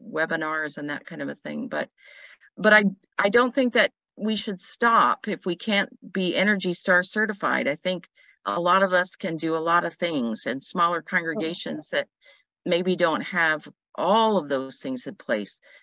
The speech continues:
Speaker 1: can still make a big impact. I think
Speaker 2: Well,
Speaker 1: the
Speaker 2: right.
Speaker 1: key is that, yeah,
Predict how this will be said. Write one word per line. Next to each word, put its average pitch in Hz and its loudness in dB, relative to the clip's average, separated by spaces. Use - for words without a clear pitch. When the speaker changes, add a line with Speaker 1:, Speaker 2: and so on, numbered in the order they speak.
Speaker 1:
can 170 -4
still 202 0
make 165 -2
a 156 -2
big 147 -2
impact. - -4
I 262 0
think 214 0
Speaker 2:
Well, 208 4
Speaker 1:
the 196 4
Speaker 2:
right. 208 2
Speaker 1:
key 240 4
is 170 0
that, - -6
yeah, 208 4